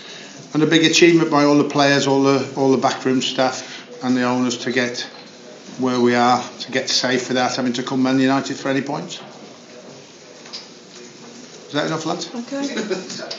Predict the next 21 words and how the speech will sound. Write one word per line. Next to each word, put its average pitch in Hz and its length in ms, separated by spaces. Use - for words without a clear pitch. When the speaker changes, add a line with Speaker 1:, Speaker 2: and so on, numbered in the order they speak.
Speaker 3:
Um, 226 160
just 294 220
on 285 140
a, - 480
a 175 60
day 185 220
like 170 160
this, 185 220
is 233 100
it 285 140
very 269 180
difficult 202 680
to 160 300
motivate 160 600
players? - 340
You've 190 200
done, 214 300
you've 175 220
done 226 160
your 190 120
work. 151 360